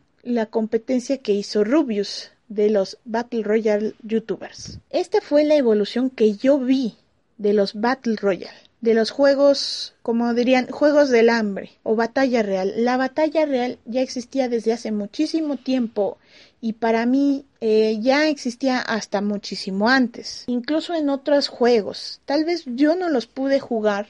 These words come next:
pero sí hay amigos que me los pueden confirmar. Yo misma he visto el Smash Bros. Y lo puedo considerar una batalla real porque eran todos contra todos. Si tú lo ponías en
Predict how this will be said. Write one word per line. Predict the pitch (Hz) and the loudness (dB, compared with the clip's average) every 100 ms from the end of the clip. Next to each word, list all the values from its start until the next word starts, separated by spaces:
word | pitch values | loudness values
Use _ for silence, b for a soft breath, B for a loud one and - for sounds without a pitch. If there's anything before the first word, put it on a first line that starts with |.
| _ | _
pero | 233 240 | 0 2
sí | 233 311 320 | 0 0 0
hay | 302 294 | 0 0
amigos | 285 254 262 233 214 | 0 2 0 0 -2
que | - | -2
me | 196 190 | -8 -4
los | 196 202 | -4 -2
pueden | 233 240 240 | -2 -2 -2
confirmar. | 240 214 - 220 226 233 226 220 - | -6 -10 -6 -4 -2 -2 -2 -6 -8
Yo | 214 262 294 | 0 4 4
misma | 302 311 339 - 254 | 4 0 -2 -2 0
he | 240 | 0
visto | 240 240 - | 0 -2 -2
el | 220 | -2
Smash | 202 214 226 - | 0 -2 -2 -2
Bros. | 214 214 202 - | 0 2 2 -2
Y | 220 | -6
lo | 208 | -6
puedo | - 262 320 | 2 2 2
considerar | 320 247 - 214 208 220 | -2 -4 -2 -2 0 -2
una | 262 262 | -2 -2
batalla | 220 202 - 294 311 | -2 -4 -2 0 0
real | 262 208 196 226 | 0 0 0 -2
porque | - 262 262 277 | -2 -4 0 0
eran | 294 311 | 0 -2
todos | 302 311 330 311 | -4 -4 -4 -6
contra | 285 240 233 | -6 -4 -4
todos. | 214 - 277 320 240 | -4 -2 0 2 -2
Si | 226 | -4
tú | 226 | -6
lo | 311 339 | -4 -4
ponías | 320 269 269 | -4 -6 -4
en | 285 262 | -4 -4